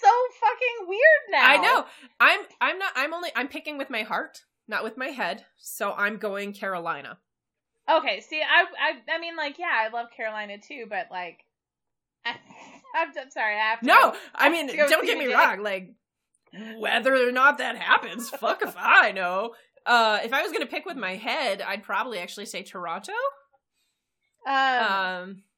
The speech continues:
Speaker 1: I, I have to tell you though, like,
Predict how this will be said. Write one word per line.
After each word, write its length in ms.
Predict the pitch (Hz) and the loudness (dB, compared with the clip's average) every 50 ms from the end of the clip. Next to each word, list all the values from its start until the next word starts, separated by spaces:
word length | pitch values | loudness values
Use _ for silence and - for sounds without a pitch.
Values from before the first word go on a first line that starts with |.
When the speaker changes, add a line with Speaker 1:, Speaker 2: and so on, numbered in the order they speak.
| _ _ | _ _
Speaker 1:
I, 200 | 302 330 381 339 285 - | 2 2 2 2 2 2
I 60 | 330 370 | 2 2
have 80 | 370 | 2
to 400 | 415 494 523 571 571 605 - - | 2 0 -2 -2 -2 -4 -4 -4
tell 160 | 320 302 294 302 | -4 -4 -4 -6
you 140 | 311 320 294 | -8 -4 -2
though, 360 | 320 320 320 311 311 302 294 277 - _ _ | -2 -2 0 -2 -4 -6 -8 -10 -16 _ _
like, 480 | 262 254 233 226 220 208 185 _ _ | -6 -4 -4 -4 -4 -6 -10 _ _